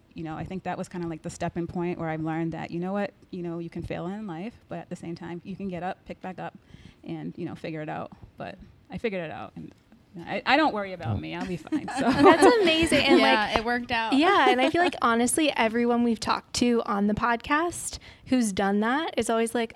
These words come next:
Speaker 2: "Oh, yeah, it totally worked out."
Speaker 3: Yeah.
Speaker 2: But I'm always just like,
Speaker 3: "But how?"
Speaker 2: "How?" <laughs>
Speaker 3: Um, yeah, so I think what I'm interested in is to find out what you do now in your corporate job. So, Wendy, why don't you go first? What do you do to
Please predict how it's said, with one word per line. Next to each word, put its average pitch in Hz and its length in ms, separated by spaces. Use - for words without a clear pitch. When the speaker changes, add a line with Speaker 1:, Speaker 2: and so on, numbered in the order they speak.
Speaker 2:
"Oh, 311 100
yeah, 330 240
it 247 60
totally 277 380
worked 254 280
out." 247 260
Speaker 3:
Yeah. 175 260
Speaker 2:
But 240 100
I'm 240 120
always 233 280
just 220 280
like, 208 380
Speaker 3:
"But 254 200
how?" 277 760
Speaker 2:
"How?" 311 720
<laughs> 262 160
Speaker 3:
Um, 226 380
yeah, 226 340
so 214 520
I 220 100
think 240 360
what 208 260
I'm 220 240
interested 220 480
in 185 260
is 185 280
to 202 120
find 185 380
out 196 200
what 165 180
you 190 160
do 180 240
now 160 580
in 226 200
your 220 140
corporate 208 460
job. 202 220
So, 202 140
Wendy, 185 380
why 185 200
don't 170 100
you 190 80
go 180 120
first? 170 400
What 202 80
do 220 60
you 240 120
do 202 280
to 185 340